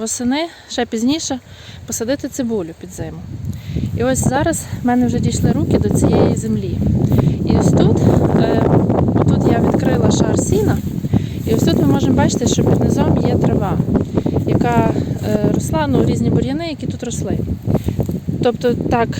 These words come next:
ну, от зверху на сіні ще росли тут бур'яни. Я їх накривала знов трохи сіном, зараз відкрила. І ось хочу вам показати, що дуже легко ці бур'яни можна забрати,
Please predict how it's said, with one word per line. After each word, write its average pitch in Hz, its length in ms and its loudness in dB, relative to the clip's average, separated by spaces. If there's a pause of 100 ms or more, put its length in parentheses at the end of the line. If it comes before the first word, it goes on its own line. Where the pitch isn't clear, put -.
(120)
ну, 240 340 0
от - 420 -4
зверху 233 440 2
на 202 140 -2
сіні 403 420 0
ще 285 220 0
росли 262 340 -4
тут 233 220 -4
бур'яни. 214 400 -4 (720)
Я 247 100 2
їх 247 120 -2
накривала 220 500 -2
знов 349 200 -2
трохи - 260 -6
сіном, 226 340 0
зараз 233 300 -2
відкрила. - 420 -6 (1000)
І 240 80 -2
ось 277 300 0 (160)
хочу 269 240 -2
вам 254 140 0
показати, 285 540 -2 (280)
що 247 240 -4 (600)
дуже 294 240 0
легко 269 420 0
ці - 180 -6
бур'яни 262 500 -2 (220)
можна 277 340 -4 (280)
забрати, 247 680 0